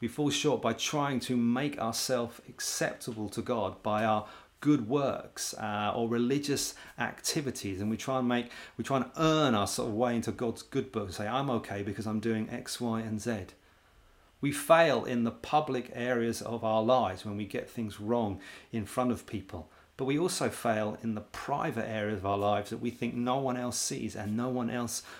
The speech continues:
knows about. We can't even live up to our own standards, let alone God's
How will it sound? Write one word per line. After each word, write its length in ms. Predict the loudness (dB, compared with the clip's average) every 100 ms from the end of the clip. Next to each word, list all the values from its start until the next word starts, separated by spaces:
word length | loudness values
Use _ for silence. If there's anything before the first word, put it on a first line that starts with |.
| -8
knows 500 | -2 2 4 4 2
about. 480 | 0 -2 -6 -8 -14 -14 _ _ _ _ -6
We 220 | -2 0
can't 360 | 0 0 0 2
even 400 | 0 0 2 2
live 140 | 2
up 200 | 0 -2
to 140 | -4 -2
our 220 | 0 -2 0
own 440 | 0 0 -2 -4 -10 -18
standards, 760 | -12 -6 -6 -6 -8 -8 -10 -16 _ _
let 160 | -2 0
alone 320 | 2 2 0
God's 440 | 0 -2 -2 -8